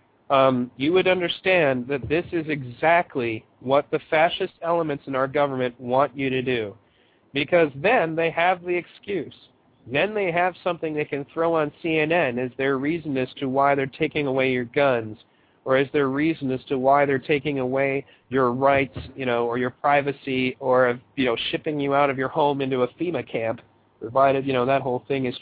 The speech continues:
true. I tend to believe it is. Uh, the point is, though, is that, um, if you do that, you're playing into their hands. This is a,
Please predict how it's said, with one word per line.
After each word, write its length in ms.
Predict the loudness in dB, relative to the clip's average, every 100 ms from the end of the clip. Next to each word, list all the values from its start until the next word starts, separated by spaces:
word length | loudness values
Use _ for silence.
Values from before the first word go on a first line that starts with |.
| -6
true. 360 | -2 0 0 -4 _ _ _ -2
I 120 | -2
tend 240 | 0 -2
to 80 | 0
believe 300 | 2 2 2
it 100 | 2
is. 320 | 2 2 0 -2 _ _ _ _ -4
Uh, 80 | -2 0
the 100 | -2
point 400 | 0 2 4 2
is, 220 | 2 0 0
though, 260 | -2 0 0
is 140 | -2 -2 -2
that, 200 | -2 -2 _ _ _ _ _
um, 340 | 0 2 0 -4 _
if 220 | -8 -8 -6
you 100 | -6
do 260 | -2 0
that, 280 | 4 4 4
you're 100 | -2
playing 400 | -2 0 0 0
into 180 | -2 0
their 180 | 2 2
hands. 420 | 0 0 -4 -8 -18 -20 _ -20 _ _ _
This 140 | -6 -2
is 160 | -2
a, 120 | -2